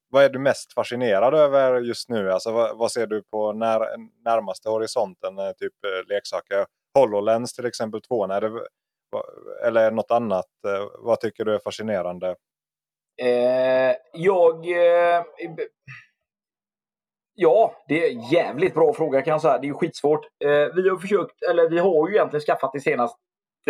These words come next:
Speaker 2: mer eller mindre hela tiden. Och vet inte riktigt var det här kommer landa, eh, såklart.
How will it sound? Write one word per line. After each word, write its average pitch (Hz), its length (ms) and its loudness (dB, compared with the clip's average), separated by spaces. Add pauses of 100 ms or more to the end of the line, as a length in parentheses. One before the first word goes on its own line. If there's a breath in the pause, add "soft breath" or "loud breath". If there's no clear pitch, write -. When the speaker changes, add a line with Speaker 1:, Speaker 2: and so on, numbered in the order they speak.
Speaker 2:
mer 139 200 2
eller 123 140 0
mindre 131 220 -2
hela 139 180 0
tiden. 135 340 0 (600 soft breath)
Och 147 220 0 (200)
vet 165 180 0
inte 196 180 2
riktigt 165 240 -2
var 143 220 2
det 165 60 2
här 160 80 2
kommer 127 240 -2
landa, 139 440 2 (460)
eh, 147 180 4
såklart. 147 560 0